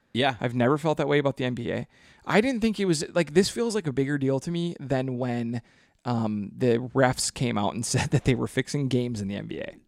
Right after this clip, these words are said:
Speaker 1: That was pretty wild. I
Speaker 2: That was
Speaker 1: listened to a
Speaker 2: pretty
Speaker 1: whole
Speaker 2: wild.
Speaker 1: fucking podcast
Speaker 2: That was
Speaker 1: about that.
Speaker 2: wild, and I think that this is worse
Speaker 1: Oh,
Speaker 2: because
Speaker 1: that
Speaker 2: to
Speaker 1: was,
Speaker 2: me,
Speaker 1: I mean, that was pretty minor. There
Speaker 2: this
Speaker 1: was a
Speaker 2: is,
Speaker 1: few refs,
Speaker 2: this
Speaker 1: whatever.
Speaker 2: is war between the teams now, saying
Speaker 1: Yeah.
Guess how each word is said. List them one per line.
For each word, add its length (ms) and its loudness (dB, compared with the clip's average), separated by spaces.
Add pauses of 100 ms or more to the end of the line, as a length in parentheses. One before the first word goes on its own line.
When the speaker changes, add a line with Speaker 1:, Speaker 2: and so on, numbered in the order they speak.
(140)
Speaker 1:
That 200 0
was 140 2
pretty 200 0
wild. 260 4
I 80 4
Speaker 2:
That 120 6
was 160 6
Speaker 1:
listened 40 -10
to 40 6
a 40 6
Speaker 2:
pretty 120 6
Speaker 1:
whole 120 4
Speaker 2:
wild. 140 2
Speaker 1:
fucking 260 -2
podcast 260 -4
Speaker 2:
That 220 0
was 120 6
Speaker 1:
about 120 0
that. 80 2
Speaker 2:
wild, 140 2
and 140 2
I 160 4
think 240 0
that 160 4
this 180 2
is 140 -2
worse 400 -4
Speaker 1:
Oh, 60 -14
Speaker 2:
because 280 6
Speaker 1:
that 80 4
Speaker 2:
to 60 6
Speaker 1:
was, 300 4
Speaker 2:
me, 80 -10 (200)
Speaker 1:
I 100 -4
mean, 180 0
that 200 0
was 140 0
pretty 380 0
minor. 540 -2
There 100 6
Speaker 2:
this 80 4
Speaker 1:
was 20 4
a 40 4
Speaker 2:
is, 120 0
Speaker 1:
few 200 6
refs, 340 2
Speaker 2:
this 180 2
Speaker 1:
whatever. 220 4
Speaker 2:
is 60 0
war 500 6
between 320 -2
the 80 -2
teams 400 -6
now, 300 -8 (120)
saying 320 -2
Speaker 1:
Yeah. 220 -4